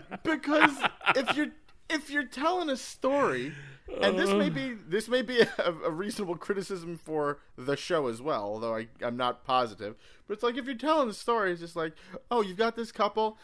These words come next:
Speaker 2: and they're having, like, they have a problem, they fight,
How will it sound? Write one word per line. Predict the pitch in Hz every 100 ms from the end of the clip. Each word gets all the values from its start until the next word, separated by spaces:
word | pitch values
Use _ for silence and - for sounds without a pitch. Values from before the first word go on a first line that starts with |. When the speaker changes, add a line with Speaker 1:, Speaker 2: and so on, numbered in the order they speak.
| - -
Speaker 2:
and | 113
they're | 113
having, | 151 214 226 156
like, | 160 160 - - -
they | 135
have | 117 123 107
a |
problem, | 104 - 185 202 233 294 302 - - - - - _ _ -
they | 110
fight, | 110 - 185 196 147 151